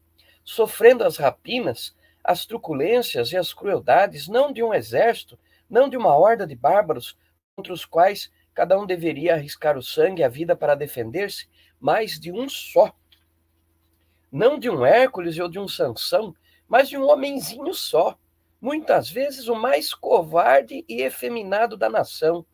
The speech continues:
não acostumado à poeira das batalhas, mas a muito custo à areia dos torneios, não só incapaz de comandar os homens pela força, mas ainda de servir de maneira indigna à menor mulherzinha.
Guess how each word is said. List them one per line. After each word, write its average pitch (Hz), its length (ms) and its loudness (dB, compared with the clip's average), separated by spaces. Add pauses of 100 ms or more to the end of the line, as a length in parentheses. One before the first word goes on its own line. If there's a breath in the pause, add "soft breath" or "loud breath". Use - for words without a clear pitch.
(400 soft breath)
não 247 240 4
acostumado 196 720 0
à 208 40 -2
poeira 185 460 -4
das 180 140 0
batalhas, 156 680 -2 (300)
mas 196 200 2
a 208 80 -2
muito 262 300 -8
custo - 640 -12
à 185 140 -2
areia 196 400 4
dos - 160 -16
torneios, 165 680 -4 (300)
não 269 240 4
só 190 240 2
incapaz 156 580 -2
de - 80 -20
comandar 143 520 0
os 120 160 -8
homens 147 320 0
pela 113 240 -4
força, 226 500 2 (380)
mas 208 260 2
ainda 226 220 0
de 196 100 -6
servir 180 640 -6
de 185 100 -12
maneira 190 400 -4
indigna 185 640 -4
à 202 220 -4
menor 202 460 -4
mulherzinha. 135 720 -6